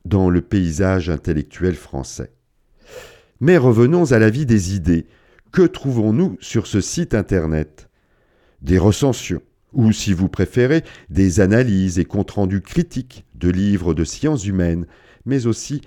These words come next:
de livres qui concernent les sciences exactes. Des entretiens avec des autrices ou des auteurs de ces livres. Des essais approfondis, je veux dire par là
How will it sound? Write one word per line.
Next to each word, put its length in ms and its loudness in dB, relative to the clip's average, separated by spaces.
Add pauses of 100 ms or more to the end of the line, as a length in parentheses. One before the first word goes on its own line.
(140)
de 100 0
livres 460 -2
qui 160 -10
concernent 560 -2
les 100 -2
sciences 480 -6
exactes. 680 -6 (520)
Des 300 4
entretiens 560 -2 (260)
avec 560 0 (100)
des 240 0
autrices 440 -4
ou 100 -4
des 220 2
auteurs 380 0
de 100 -2
ces 160 -8
livres. 340 -10 (480)
Des 260 4
essais 420 2
approfondis, 800 -4 (280)
je 180 0
veux 160 2
dire 160 0
par 240 -2
là 180 0